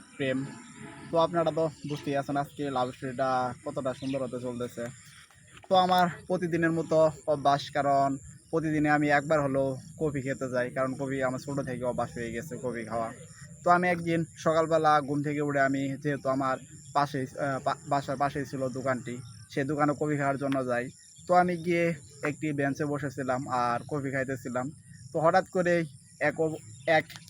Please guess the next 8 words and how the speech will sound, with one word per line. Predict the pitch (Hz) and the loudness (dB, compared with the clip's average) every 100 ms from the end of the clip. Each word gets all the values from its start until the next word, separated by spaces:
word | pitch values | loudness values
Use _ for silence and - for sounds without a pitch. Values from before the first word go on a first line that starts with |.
| - - - - - - - | -18 -18 -18 -20 -20 -10 0
সিনিয়র | 165 160 156 | 2 4 4
আপু | 151 143 139 135 - - 135 | 4 2 -2 -4 -10 -8 0
আমার | 139 139 139 - - | 2 2 0 -4 -4
সাইডে | 135 135 | -2 0
এসে | 139 135 | -2 -4
বসলো। | 139 131 127 123 - - - - | -4 -4 -6 -8 -10 -20 -18 -4
বসার | 139 151 143 | -2 0 0
পরে | 147 143 139 131 | 0 0 0 -2